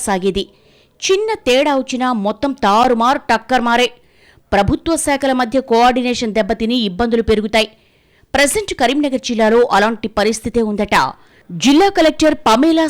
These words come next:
సత్పతి, నగర పోలీస్ కమిషనర్ అభిషేక్ మహంతి మధ్య గ్యాప్ వచ్చిందన్న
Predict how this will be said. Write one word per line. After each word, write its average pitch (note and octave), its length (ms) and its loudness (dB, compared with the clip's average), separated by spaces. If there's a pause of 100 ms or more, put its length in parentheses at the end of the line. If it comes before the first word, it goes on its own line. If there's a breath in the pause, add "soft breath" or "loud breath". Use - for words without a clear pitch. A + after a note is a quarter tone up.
సత్పతి, C#4 460 -2 (140)
నగర B3+ 200 2 (100)
పోలీస్ A#3 360 0
కమిషనర్ G#3+ 420 0 (160)
అభిషేక్ A#3 460 -4
మహంతి G#3 340 -4
మధ్య F#3+ 220 -2 (500 loud breath)
గ్యాప్ B3 260 2
వచ్చిందన్న A#3 380 -4